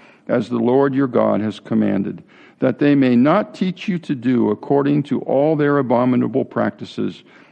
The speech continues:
that they have done for their gods, and so you sin against the Lord your God. When you besiege a city for a long time,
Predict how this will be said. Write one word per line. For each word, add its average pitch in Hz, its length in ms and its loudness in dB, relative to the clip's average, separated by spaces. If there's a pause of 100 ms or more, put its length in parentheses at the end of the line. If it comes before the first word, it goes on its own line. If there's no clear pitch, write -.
that 123 220 -2
they 123 160 2
have 107 240 -2
done 127 280 2
for 123 220 -4
their 113 200 0
gods, 92 580 -2
and 110 180 -2
so 120 240 -2
you 120 200 0
sin 123 380 -2
against 101 400 -4
the 110 100 -4
Lord 101 280 -2
your 95 140 -4
God. 90 420 -4 (1600)
When 113 120 2
you 113 100 4
besiege 120 440 0
a 117 60 -2
city 123 300 0
for 110 200 -2
a 110 80 0
long 120 260 2
time, 98 460 -2